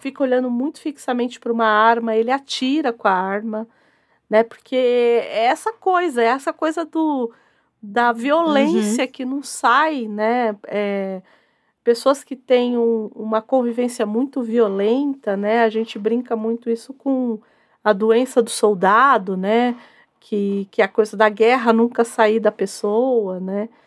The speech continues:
Speaker 1: E, é, e
Speaker 2: Uhum.
Speaker 1: meio que a gente percebe isso, mas ele deixa lá,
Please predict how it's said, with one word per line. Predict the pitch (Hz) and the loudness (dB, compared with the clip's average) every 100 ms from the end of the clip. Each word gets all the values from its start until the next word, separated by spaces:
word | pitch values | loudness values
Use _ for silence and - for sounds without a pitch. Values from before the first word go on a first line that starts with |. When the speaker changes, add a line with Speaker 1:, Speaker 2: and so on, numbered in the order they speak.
| _ _ _ _ - | _ _ _ _ -6
Speaker 1:
E, | 294 | -2
é, | 359 370 | 0 0
e | 190 381 | 0 0
Speaker 2:
Uhum. | - | 0
Speaker 1:
meio | 370 381 | 0 0
que | - - 381 381 | -2 -2 0 2
a | 349 | 0
gente | 359 - | -2 -2
percebe | 370 359 - 330 339 | -4 -2 -2 -2 0
isso, | 339 349 - | 0 0 0
mas | 403 349 269 | 0 0 0
ele | 269 | -2
deixa | 269 277 - 349 | -2 -4 -2 -2
lá, | 349 359 415 415 415 | 0 2 2 2 0